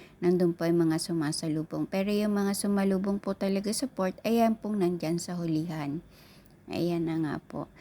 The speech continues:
Andyan din si nag-, nga group nga Governor Ponce Dolor.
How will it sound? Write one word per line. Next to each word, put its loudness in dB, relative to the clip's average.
Andyan 4
din 2
si 0
nag-, 2
nga -4
group 0
nga -2
Governor 6
Ponce -2
Dolor. -2